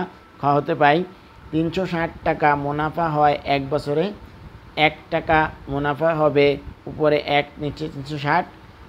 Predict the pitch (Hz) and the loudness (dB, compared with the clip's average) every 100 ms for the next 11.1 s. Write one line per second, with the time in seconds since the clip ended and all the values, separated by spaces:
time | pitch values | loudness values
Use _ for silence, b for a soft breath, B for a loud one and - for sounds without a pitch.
0 | - 139 139 139 143 147 147 151 147 - | -4 2 2 2 -2 0 2 4 2 0
1 | - - 143 143 160 143 143 - 151 160 | -16 -6 -4 -4 -6 -6 -6 -6 -6 0
2 | 147 - 127 147 139 143 180 196 B B | 0 0 -2 0 2 4 2 -2 B B
3 | - - 139 139 147 147 160 143 147 151 | -14 -2 -2 0 -4 -4 -4 0 0 2
4 | 160 143 147 147 151 147 147 139 151 135 | 2 2 2 2 2 0 -2 -4 -4 -4
5 | 143 - 147 143 135 147 202 - B B | -6 -6 -4 -2 -2 -2 -4 -4 B B
6 | - 143 139 147 147 - 147 170 226 - | -2 2 4 4 4 0 0 0 -2 -10
7 | - - 143 147 135 127 117 - B B | -8 -2 -2 -2 -2 -2 -2 -6 B B
8 | - 135 143 147 143 143 143 151 156 156 | -2 2 2 2 4 4 4 0 0 2
9 | 160 165 147 143 151 147 156 151 170 214 | 0 2 0 2 0 -2 -4 0 0 0
10 | - - 143 143 151 135 151 143 151 202 | -6 -6 -4 -2 -2 -2 -4 -2 0 -2